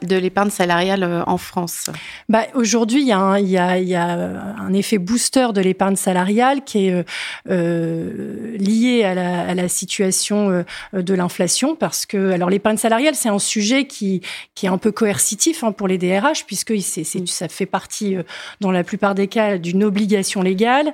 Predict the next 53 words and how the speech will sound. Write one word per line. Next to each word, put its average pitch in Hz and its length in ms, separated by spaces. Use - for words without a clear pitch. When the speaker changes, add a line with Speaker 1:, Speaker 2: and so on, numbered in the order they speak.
Speaker 2:
euh, 190 180
sur 190 280
un 185 120
métier, 202 380
sur - 180
une 185 100
population 190 540
qui 226 120
est 196 40
pas 185 140
forcément 208 640
très 190 380
aguerrie, 214 560
euh, 185 320
à 190 80
la 180 140
finance 262 580
et 214 100
qui 214 160
est 196 80
un 190 60
marché 190 340
en 233 80
plus - 220
qui 226 100
est 202 60
préempté 196 340
par 220 140
les 196 180
acteurs 202 320
financiers. 202 540
Speaker 1:
Mm. 202 80
Speaker 2:
Euh, 180 1000
donc, 254 420
euh, 202 260
voilà, 190 300
qui - 160
est, 180 60
qui - 180
est, 180 60
qui - 160
est 185 40
un 180 120
sujet 202 400
dont 202 420
on 202 60
discute 196 320
généralement 190 440
une 202 120
fois 196 180
par 185 240
an 233 160
et 190 140